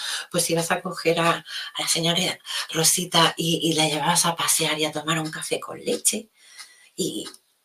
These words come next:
solo estar hablando media hora ahí en la plaza de la iglesia y da-, y volver a casa, pues, la señora Rosita ya era feliz.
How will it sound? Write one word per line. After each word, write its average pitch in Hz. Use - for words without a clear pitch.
solo 190
estar 190
hablando 196
media 190
hora 190
ahí 170
en 190
la 175
plaza 170
de 170
la 156
iglesia 175
y 160
da-, 156
y 180
volver 165
a 208
casa, 170
pues, 160
la 160
señora 165
Rosita 165
ya 202
era 190
feliz. -